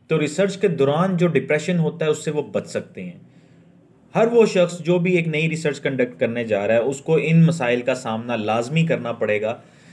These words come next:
कि जिनकी वजह से उसकी रिसर्च एक तो अपना एक जो टाइम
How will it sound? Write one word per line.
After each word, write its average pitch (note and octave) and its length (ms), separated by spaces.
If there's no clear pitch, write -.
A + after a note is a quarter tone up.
कि B2+ 80
जिनकी D#3+ 360
वजह C3 220
से B2 280
उसकी A#2 300
रिसर्च C#3+ 560
एक C#3 200
तो D3+ 100
अपना C3 360
एक B2+ 220
जो C3 120
टाइम C3 460